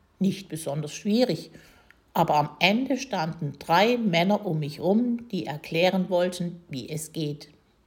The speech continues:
erzählt sie. Angesprochen werde sie dabei meist mit Mäuschen, Cinderella oder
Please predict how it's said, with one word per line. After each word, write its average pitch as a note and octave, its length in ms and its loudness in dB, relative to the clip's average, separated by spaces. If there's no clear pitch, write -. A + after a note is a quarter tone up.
erzählt D3 500 -12
sie. C#3+ 180 -14
Angesprochen D#3+ 720 2
werde F#3+ 220 0
sie G3 180 -4
dabei F#3+ 360 2
meist F#3 480 0
mit E3 260 -2
Mäuschen, G#3+ 960 2
Cinderella C3+ 960 -2
oder E3+ 420 0